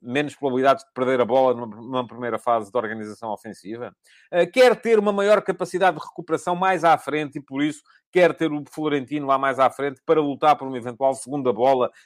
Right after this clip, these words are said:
caso aquele primeiro passe não entre, porque lá está, está a meter-se mais risco naquela primeira fase.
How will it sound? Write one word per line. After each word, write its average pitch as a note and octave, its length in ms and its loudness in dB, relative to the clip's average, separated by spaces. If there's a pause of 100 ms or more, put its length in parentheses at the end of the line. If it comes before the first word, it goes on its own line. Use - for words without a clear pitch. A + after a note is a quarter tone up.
caso D3+ 300 2
aquele D#3 200 0
primeiro B2+ 320 -8
passe C3+ 320 2
não B2 160 -2
entre, C#3 240 -6
porque C#3+ 220 -14
lá C3+ 100 2
está, C3+ 320 0 (160)
está D#3+ 260 2
a D#3 40 4
meter-se C#3+ 380 -6
mais C3+ 220 -4
risco C3 300 -10
naquela A#2+ 280 -2
primeira A2+ 300 -6
fase. G#2 280 -8